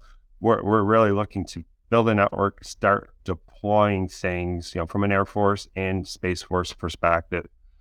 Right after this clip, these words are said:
Um, but as our network matures, as we get comfortable with those technologies, the transaction between them, we really envision, and I love this vision from our team, is kind of a plug and play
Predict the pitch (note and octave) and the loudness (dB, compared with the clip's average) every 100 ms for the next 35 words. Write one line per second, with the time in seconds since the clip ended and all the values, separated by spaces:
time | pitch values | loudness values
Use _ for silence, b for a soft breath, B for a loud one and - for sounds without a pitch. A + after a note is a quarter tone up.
0 | - - F2 F2+ F2+ F2 _ _ - _ | -20 -8 -2 0 -2 -8 _ _ -20 _
1 | G2+ A2 A#2 A2+ G#2+ G#2+ G#2+ G#2+ G#2 - | 2 2 4 2 2 4 2 4 0 0
2 | F#2+ - - G#2+ F2 E2 E2 - F#2+ G2 | -6 -4 0 0 0 -2 -4 -4 -4 -2
3 | F#2+ F#2 - G#2+ F#2 G2 F2+ F2 E2 F2+ | -2 -2 -2 -2 -2 -4 -4 -4 -4 -6
4 | E2+ E2+ E2+ F2 F2+ F2 F2+ E2 - D#2+ | -6 -8 -2 0 2 0 -2 -4 -8 -10
5 | - F2 E2 F2 D#2+ E2 E2 - F2+ F2+ | -6 -6 -4 -4 -4 -8 -8 -6 -6 -6
6 | F2 _ - G2+ G#2+ A#2 A2+ F#2 F#2+ G#2 | -8 _ -8 -2 2 2 2 0 0 4
7 | G#2 G2 F#2+ F2 - F2 E2 F#2+ E2 E2 | 4 4 0 -4 -4 -4 -2 -2 -2 -4
8 | E2 E2 D#2+ F2 F2 F2 E2 F2 E2+ E2+ | -4 -4 -2 0 -2 -2 -6 -8 -6 -6
9 | E2+ - E2+ D#2+ - G2 F#2 F2 - _ | -6 -6 -4 -4 -4 -4 -4 -4 -8 _
10 | - _ F#2+ F2+ F2 - - G#2 F2+ - | -20 _ -4 -4 -4 -4 0 0 0 -4
11 | - G2 F#2 E2+ - F2 E2+ D#2+ | 0 2 2 -4 -2 0 0 -2